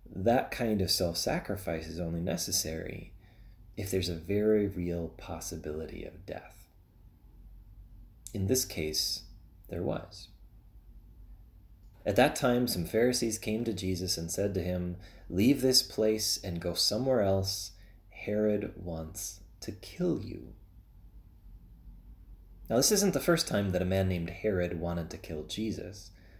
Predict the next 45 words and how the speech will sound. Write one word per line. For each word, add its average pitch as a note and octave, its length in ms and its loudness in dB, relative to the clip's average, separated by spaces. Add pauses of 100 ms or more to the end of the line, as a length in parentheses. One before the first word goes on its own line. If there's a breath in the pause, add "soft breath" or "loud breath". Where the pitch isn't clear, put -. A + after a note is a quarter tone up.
(600 soft breath)
You G#2+ 100 0
might G2 200 4
remember F2+ 320 4
that D#2+ 180 0
Herod E2 320 0
the E2 60 -4
Great G#2 460 6 (340 loud breath)
tried F#2 300 4
to F2+ 60 0
kill F2+ 220 0
Jesus E2+ 400 -2
shortly E2+ 340 -4
after D#2 320 -10
he D#2 80 -8
was D#2+ 160 -8
born, F2 540 -2 (380)
when F2+ 100 -4
the E2 80 -2
wise G#2 320 6
men E2+ 160 -2
from E2 180 -6
the F2+ 80 -4
east G#2 360 0
came E2 180 -6
to D#2+ 100 -6
worship F#2 380 -2
him. D#2 380 -12 (1000)
That A2+ 540 4 (500 soft breath)
was F#2+ 340 0
this C#3+ 240 6
Herod's F2 520 -2 (100)
father. G2+ 720 -4 (1080 soft breath)
And F#2+ 80 -10
it - 80 -10
turns F2+ 260 -2
out F2 400 2
that - 360 -4
the F2 180 -2
apple D#2 420 0
doesn't E2+ 320 -8
fall E2 220 -4
far D#2 260 -6
from E2+ 160 -12
the - 80 -16
tree. F#2+ 440 -8